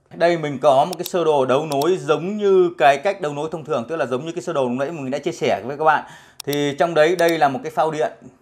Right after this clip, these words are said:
Cái phao điện này là cái phao rất thông dụng rồi. Và mình sẽ dùng một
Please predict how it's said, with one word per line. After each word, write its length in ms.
Cái 100
phao 140
điện 180
này 120
là 60
cái 120
phao 200
rất 180
thông 140
dụng 160
rồi. 160
Và 280
mình 240
sẽ 180
dùng 200
một 100